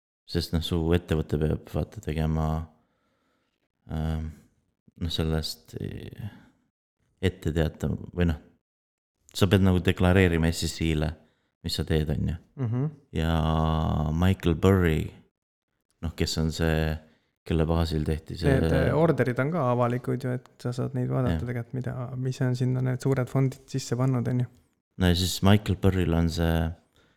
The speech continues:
Speaker 1: ähm, investeerimisfond või ettevõte, äh, millest nagu, noh, tema põhjal tehti ka see Big Short film. Ja siis, äh, nüüd ta deklareeris seda, et ta oli,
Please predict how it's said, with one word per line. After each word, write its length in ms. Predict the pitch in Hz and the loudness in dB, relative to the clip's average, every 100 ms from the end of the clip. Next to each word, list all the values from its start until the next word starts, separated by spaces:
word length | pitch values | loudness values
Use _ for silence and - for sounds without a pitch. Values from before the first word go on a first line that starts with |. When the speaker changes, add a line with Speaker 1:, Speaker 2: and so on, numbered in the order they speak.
| _ _ - | _ _ -12
Speaker 1:
ähm, 360 | - 82 82 82 | -8 -4 -2 -4
investeerimisfond 1500 | - 98 92 82 - 107 98 82 78 - - - 90 85 80 82 | 0 2 4 0 2 4 4 2 -2 -4 -8 -4 0 0 0 -2
või 380 | 82 87 85 87 _ _ _ _ _ _ 87 | 0 0 -2 -8 _ _ _ _ _ _ -10
ettevõte, 560 | 85 - 78 - 85 82 - - _ _ _ _ _ _ _ _ _ | -6 -2 -2 0 -2 -2 -8 -20 _ _ _ _ _ _ _ _ _
äh, 280 | - 78 80 | -6 -2 -2
millest 580 | 80 82 82 78 - - | 0 0 0 -2 -4 -4
nagu, 680 | 82 78 80 80 80 73 - | -4 -2 -2 -2 -2 -6 -6
noh, 140 | - 87 | -4 0
tema 280 | 101 98 | 4 4
põhjal 300 | 82 95 92 | 4 2 2
tehti 320 | 82 82 - 85 | 0 -4 -2 -2
ka 100 | 82 | 0
see 160 | 87 | -2
Big 300 | 85 98 85 | 0 -2 -2
Short 380 | - 95 - - | 0 0 0 -4
film. 360 | 82 80 69 82 _ _ _ _ _ _ _ _ _ - | 0 0 -2 -6 _ _ _ _ _ _ _ _ _ -12
Ja 80 | - | -6
siis, 460 | 85 82 80 - | -2 -2 -2 -2
äh, 560 | 82 82 80 78 80 80 | -2 0 0 0 -2 -2
nüüd 420 | 85 87 85 80 - - - _ _ _ _ _ _ _ _ | 2 2 2 -2 -16 -18 -20 _ _ _ _ _ _ _ _
ta 60 | 82 | -2
deklareeris 880 | 107 - 87 85 92 90 82 76 - | -2 0 2 4 4 4 0 -4 -2
seda, 460 | 90 82 80 80 80 | 0 0 0 0 -2
et 160 | - | -4
ta 100 | - | -4
oli, 280 | 80 80 80 | -2 0 -2